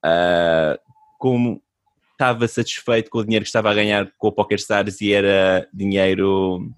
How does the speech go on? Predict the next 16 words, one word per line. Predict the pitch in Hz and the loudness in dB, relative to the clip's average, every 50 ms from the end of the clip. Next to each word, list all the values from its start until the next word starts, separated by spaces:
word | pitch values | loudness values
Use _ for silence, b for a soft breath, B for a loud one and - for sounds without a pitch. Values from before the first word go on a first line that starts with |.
| - - - - - _ - - _ | -20 -20 -20 -20 -20 _ -20 -20 _
sem | - 123 113 | -2 0 0
variância, | 101 110 107 104 101 101 107 110 - - 170 190 _ _ _ _ _ _ _ - | 2 2 0 2 2 2 2 0 0 -2 -4 -6 _ _ _ _ _ _ _ -4
era | - 92 101 101 | 0 0 2 2
dinheiro | 95 101 101 95 | 2 2 2 2
certo, | 95 - 95 95 107 127 - - - _ _ _ _ _ _ _ _ - | 2 0 0 0 0 0 -4 -14 -20 _ _ _ _ _ _ _ _ -6
ah, | - 85 90 85 82 85 - - | -2 0 2 2 2 0 -2 -4
o | 90 117 | -4 -4
meu | 117 113 110 107 107 | -2 0 0 0 0
jo-, | 95 92 95 - - - - - _ - | -2 -4 -10 -12 -12 -14 -16 -16 _ -6
ah, | - 92 90 | -4 -4 -2
deixei-me | 113 120 117 - 123 110 113 - - _ _ _ | -2 -2 -2 -2 -2 -2 -2 -4 -8 _ _ _
de-, | 117 127 117 - - - - 107 - 92 | -8 -8 -8 -8 -10 -10 -8 -8 -6 -2
não, | 120 123 123 117 98 - | -2 0 0 -2 -2 -6
deixei-me | _ 107 - - 120 120 - 131 123 120 117 110 | _ -18 -8 -8 -6 -2 0 0 0 0 -4 -6
de, | 110 117 117 113 110 110 110 107 | -4 -2 -2 0 0 0 0 -2
hum, | 104 107 107 104 107 104 107 107 | -2 -4 -4 -4 -6 -6 -8 -10